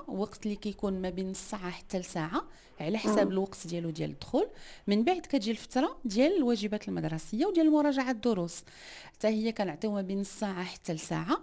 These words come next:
Speaker 1: على حساب شحال عنده ديال الواجبات، ومن موراها عاود كنعطيوه وقت حر. اذا خاص دائما الطفل يحس بان عنده الحق يلعب، عنده الحق بان المدرسه راه ماشي عقوبه، لان هنا بزاف ديال الامهات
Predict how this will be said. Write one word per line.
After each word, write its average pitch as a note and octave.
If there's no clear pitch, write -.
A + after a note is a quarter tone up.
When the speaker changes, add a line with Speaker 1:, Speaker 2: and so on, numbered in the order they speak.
Speaker 1:
على F#3+
حساب G#3+
شحال G3+
عنده F#3
ديال E3+
الواجبات، D#3+
ومن F#3+
موراها D4+
عاود -
كنعطيوه B3
وقت G#3
حر. -
اذا F#3
خاص -
دائما A3+
الطفل D#4
يحس D#4
بان G#3
عنده G#3
الحق -
يلعب، E3
عنده F#3+
الحق A3+
بان G#3
المدرسه G#3
راه D4
ماشي A#3
عقوبه، A3+
لان F3+
هنا F#3
بزاف E3+
ديال G#3+
الامهات G3+